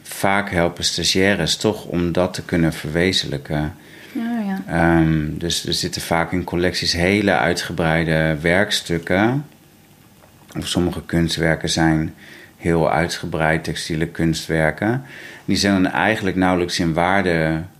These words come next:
Speaker 1: uit te drukken. En juist al die liefde en passie en handen en uren, eh, die daarin gaan, die zijn gewoon vreselijk belangrijk.
Speaker 2: Ja, precies.
Speaker 1: Dus ja,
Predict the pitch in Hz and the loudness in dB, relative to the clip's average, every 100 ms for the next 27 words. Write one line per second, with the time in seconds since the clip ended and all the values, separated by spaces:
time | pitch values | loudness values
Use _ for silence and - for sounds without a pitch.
0 | - - 92 98 - 92 80 78 67 80 | -18 -4 -2 0 -4 -6 -6 -4 -2 -2
1 | 85 92 92 95 76 82 87 87 101 101 | 0 2 2 0 -2 -2 -2 -2 -2 -2
2 | 98 73 82 85 82 - - - - - | -2 0 0 -2 -6 -16 -20 -20 -20 -20
3 | - - - - - 101 101 - 92 85 | -20 -20 -20 -16 0 2 2 0 0 0
4 | 85 85 92 104 104 101 92 90 90 85 | 0 0 2 4 4 4 4 2 0 -4
5 | - - 92 95 117 107 113 107 95 92 | -12 -6 -2 -2 0 2 4 4 4 4
6 | 90 87 - - - 90 87 87 82 95 | 2 0 -8 -10 -4 -2 -2 -2 -2 0
7 | 92 85 - 101 107 87 82 90 98 92 | 2 2 2 0 0 0 0 2 2 0
8 | 92 90 - 87 85 - 95 104 - - | 2 0 0 -2 -2 -2 0 2 0 -2
9 | 82 80 - - 85 90 90 73 67 - | -2 -4 -10 -2 2 2 2 0 -2 -4
10 | - - 233 220 202 190 - 233 196 - | -12 -6 0 0 0 -8 -8 -6 -6 -8
11 | - - - - _ - - 101 104 98 | -18 -20 -20 -20 _ -8 0 2 4 2
12 | 85 | -2